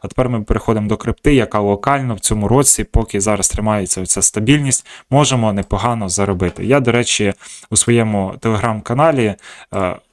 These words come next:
говорив, що я взяв у лонг, тобто я дуже, я вже два роки не трейдив.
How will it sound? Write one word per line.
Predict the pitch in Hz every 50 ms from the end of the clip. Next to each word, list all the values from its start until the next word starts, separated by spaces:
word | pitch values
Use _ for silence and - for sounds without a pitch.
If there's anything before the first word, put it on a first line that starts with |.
| _ _ _ _ _ _ _ _ _ -
говорив, | 101 104 113 120 143 147 123
що | - - 110
я | 101 98 110 117 123 127 120
взяв | 101 95 92 113 117 120 110 - -
у | - 98 101
лонг, | 101 113 120 127 131 127 123 - - - _ _ - - _ _ _
тобто | _ _ _ - 95
я | 95 107 113 110 104
дуже, | 92 98 104 107 123 127 123 113 101 95 - - 113 110
я | 113 120 120
вже | 113 113 107
два | 110 120 120
роки | 117 107 98 - - 104 98
не | 101 104
трейдив. | - - - 147 156 147 127 127 120 -